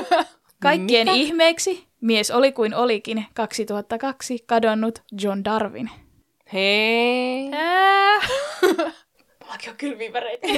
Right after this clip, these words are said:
Speaker 2: <laughs> Minä menee. I am good.
Speaker 1: Mut okei, tota, spekulaatiota.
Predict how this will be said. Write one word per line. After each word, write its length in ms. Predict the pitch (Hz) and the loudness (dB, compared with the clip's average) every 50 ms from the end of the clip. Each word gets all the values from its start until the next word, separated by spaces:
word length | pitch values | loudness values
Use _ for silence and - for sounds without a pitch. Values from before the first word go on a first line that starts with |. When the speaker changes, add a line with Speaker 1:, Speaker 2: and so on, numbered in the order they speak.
| 269 427 - - - - - 453 427 403 - - | 2 4 4 6 6 6 8 8 8 8 8 8
Speaker 2:
<laughs> 680 | - 392 - - 415 - - - 381 285 392 - - 427 | 6 6 8 8 8 8 8 8 8 6 6 6 8 6
Minä 260 | 494 - 339 302 294 | 6 6 6 4 2
menee. 360 | 294 320 359 311 214 214 233 349 - - - - - - - - | 2 0 0 0 -2 -6 -8 -8 -10 -10 -10 -10 -12 -8 -2 0
I 260 | 370 - 359 330 285 294 | 2 4 4 4 2 2
am 60 | 285 | 0
good. 520 | 277 - 254 269 277 240 240 240 - 440 453 - - 480 554 415 453 - | -2 -4 -4 -4 -2 -2 -4 -4 -4 -4 -4 0 0 0 0 2 0 0
Speaker 1:
Mut 180 | - - - | 2 2 2
okei, 300 | 294 339 277 247 220 226 - - - - - - | 2 4 4 2 2 2 0 -2 -2 -4 -8 -2
tota, 440 | 277 247 247 247 269 254 254 254 240 - - - - _ _ _ _ | -2 0 0 2 2 2 2 0 -2 -6 -14 -20 -20 _ _ _ _
spekulaatiota. 960 | - - - - - 277 294 - - 233 202 180 160 156 - 101 113 87 - | -8 -8 -6 -2 2 2 2 2 2 2 4 4 4 2 0 -2 -4 -4 -4